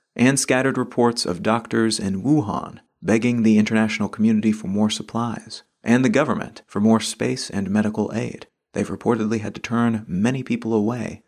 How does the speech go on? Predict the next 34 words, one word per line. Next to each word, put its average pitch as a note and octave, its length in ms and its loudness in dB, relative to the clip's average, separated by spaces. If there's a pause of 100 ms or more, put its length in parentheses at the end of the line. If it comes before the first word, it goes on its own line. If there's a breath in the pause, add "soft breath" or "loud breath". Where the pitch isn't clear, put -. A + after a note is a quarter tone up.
(140)
at G2 140 -8
the F2+ 60 -4
doors A#2 340 4
of G#2 120 0
their G#2 160 2
hospitals A2+ 680 -4
for - 180 -8
lack G2+ 340 -2
of - 80 -10
all F#2+ 180 -2
three, - 460 -8 (320)
and - 100 -6
there G3+ 100 2
have F3+ 80 -4
been G3 120 0
further, G#2 460 2
thus A#2+ 260 0
far B2+ 300 2
unconfirmed A2+ 680 0
reports - 680 -4 (180)
of - 80 -10
shortages B2+ 580 2
of F2+ 80 -4
face A#2+ 380 -2
masks, B2+ 560 -4 (180)
both A2 260 2
in F#2 140 -4
stores A#2+ 500 0
and A2 260 2
online, A#2 680 -2 (200)
within G2 240 -2
quick - 200 -6
shipping - 300 -2
range, - 440 -10